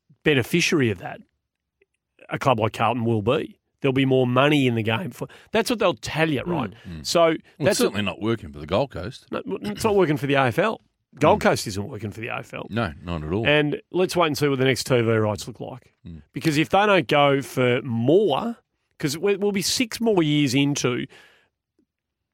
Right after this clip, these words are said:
Speaker 1: by the time they're up, it'll be six more years of G W S. And look, we're getting bogged down in
Speaker 3: Yeah.
Speaker 1: this, and we shouldn't.
Speaker 3: Yeah.
Speaker 1: So let's not bother,
Speaker 3: Mm.
Speaker 1: bother
Speaker 3: No,
Speaker 1: about
Speaker 3: no.
Speaker 1: it.
Speaker 3: Or ju-,
Speaker 1: Yeah.
Speaker 3: the other thing was that everyone's up in arms about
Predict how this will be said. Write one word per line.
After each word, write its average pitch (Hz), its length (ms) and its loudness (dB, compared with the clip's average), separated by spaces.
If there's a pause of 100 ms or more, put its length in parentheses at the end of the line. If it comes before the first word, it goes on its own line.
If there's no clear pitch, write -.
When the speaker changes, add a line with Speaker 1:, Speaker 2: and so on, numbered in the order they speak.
(260)
Speaker 1:
by 131 160 0
the 123 80 -2
time 147 220 2
they're 120 260 2
up, 123 300 -6
it'll 135 140 -4
be 127 80 -4
six - 360 -4
more 160 240 2
years 113 340 0
of 107 80 -6
G 117 180 0
W 107 280 -2
S. 101 120 -6
And 107 160 -6
look, 127 200 -4
we're 113 160 -4
getting 120 220 -2
bogged 95 220 -4
down 98 160 -4
in 80 60 -4
Speaker 3:
Yeah. - 20 -4
Speaker 1:
this, - 180 -10
and 127 80 -10
we 113 60 -4
shouldn't. - 320 -8
Speaker 3:
Yeah. 104 60 -8
Speaker 1:
So 131 100 2
let's 135 180 0
not 110 120 -6
bother, - 180 -6
Speaker 3:
Mm. 87 60 -8
Speaker 1:
bother 127 160 -4
Speaker 3:
No, 196 100 4
Speaker 1:
about 92 200 -2
Speaker 3:
no. - 60 -2
Speaker 1:
it. - 20 4
Speaker 3:
Or 180 100 6
ju-, 170 180 -2
Speaker 1:
Yeah. 139 60 -2
Speaker 3:
the 147 80 4
other 120 180 0
thing 104 260 0
was 98 220 -4
that 107 180 -4
everyone's 98 380 -2
up 90 120 -4
in 95 100 -8
arms 92 260 -6
about 90 320 -6